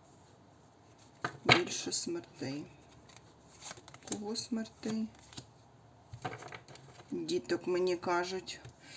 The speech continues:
із-за здачі позицій. Ой. Миколаїв,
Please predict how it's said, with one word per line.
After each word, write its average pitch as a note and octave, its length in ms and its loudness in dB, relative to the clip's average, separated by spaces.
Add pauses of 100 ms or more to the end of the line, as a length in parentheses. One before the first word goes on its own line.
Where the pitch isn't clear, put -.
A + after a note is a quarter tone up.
(140)
із-за F3+ 340 6
здачі F#3+ 460 6
позицій. F3+ 720 4 (2750)
Ой. C4 420 12 (2500)
Миколаїв, B3 580 8